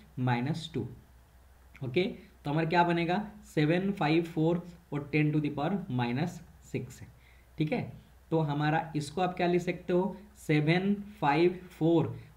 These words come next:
और छः ज़ीरो है ना, इसको नीचे लेके आ जाएंगे तो हमारे पास बन जाएंगे छः ज़ीरो। ओके, तो तीन दो पाँच, एक छः। अब हम छः ज़ीरो को यहाँ पे करेंगे, एक, दो, तीन, तो हमारे पास फ़ोर, फ़ाइव,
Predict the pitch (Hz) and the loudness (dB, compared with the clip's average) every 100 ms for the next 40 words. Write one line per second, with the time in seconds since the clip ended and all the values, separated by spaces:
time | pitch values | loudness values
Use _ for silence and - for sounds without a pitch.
0 | - 147 - - 185 185 180 160 151 202 | -6 -6 -2 4 6 6 4 2 2 0
1 | 202 147 - 160 151 151 165 160 160 151 | -2 -6 -2 2 2 2 0 2 0 2
2 | 151 151 208 - - - 139 143 139 151 | 0 0 -2 -6 -14 -6 -4 -4 -4 -4
3 | 143 135 131 131 156 196 - 147 139 123 | -4 -4 -4 -4 -4 -6 -4 0 0 0
4 | 113 104 - 131 147 240 233 - - - | -2 -6 -10 -10 -4 -4 -6 -16 -20 -12
5 | - 151 - 165 175 190 180 160 160 156 | -8 -8 -4 0 2 2 0 0 0 0
6 | 165 - 165 - 139 120 - - - - | 0 -2 -6 -4 -4 -4 -6 -18 -20 -16
7 | - 156 185 190 - 185 175 175 175 175 | -2 0 0 -2 4 4 6 4 4 2
8 | 151 165 151 147 - 147 147 143 - 165 | 2 2 -2 -2 -2 -2 -2 -2 0 2
9 | 180 180 160 135 160 175 175 - 165 180 | 4 2 -4 0 2 2 0 2 4 4
10 | 196 - - - - - 147 143 143 147 | 2 -6 -18 -20 -20 -10 -6 -4 -4 -2
11 | 151 - - 156 165 190 208 - - - | -4 -4 -4 2 4 4 0 -4 -16 -20
12 | - 147 143 170 196 | -4 0 4 6 4